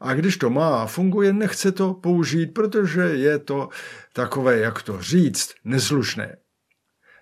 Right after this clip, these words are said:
Navíc to stojí strašně moc peněz a ty potřebujeme jinde, hlavně na záchranu planety. Ta nám jde dobře, ta záchrana planety. Houthijové na záchranu planety kašlou.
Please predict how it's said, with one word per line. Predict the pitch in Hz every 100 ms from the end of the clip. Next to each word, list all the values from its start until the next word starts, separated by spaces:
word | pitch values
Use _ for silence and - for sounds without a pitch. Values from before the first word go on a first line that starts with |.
| -
Navíc | 151 170 180 -
to | 101
stojí | - 143 151 143
strašně | - 123 - 101
moc | - -
peněz | - 185 180 -
a | 101
ty | 95 104
potřebujeme | 123 120 117 107 117 113 117 - - -
jinde, | 120 175 139
hlavně | 92 101 101 110
na | 107 104
záchranu | 98 101 - 120 135 147
planety. | 165 139 95 - - _ _ _ _
Ta | 107
nám | 107 113 117
jde | 123
dobře, | 175 156 104
ta | 92 98
záchrana | 95 95 - 104 98
planety. | 90 104 98 95 - - _ _ - - - -
Houthijové | 92 107 107 117 113 110 113
na | 110 98
záchranu | 101 92 104 92 92
planety | - 123 131 135 202
kašlou. | 202 110 - 110 107 104